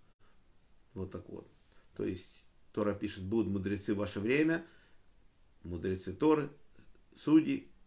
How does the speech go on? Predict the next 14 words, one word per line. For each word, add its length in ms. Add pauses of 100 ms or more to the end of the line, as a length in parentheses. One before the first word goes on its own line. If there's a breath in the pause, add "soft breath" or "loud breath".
(160)
спросишь 520
у 60
них, 280 (120)
и 60
они 120
тебе 80
ответят, 340
как 180
быть 240 (340 soft breath)
в 80
каждой 340
конкретной 500
ситуации. 640 (1600 loud breath)
Теперь 460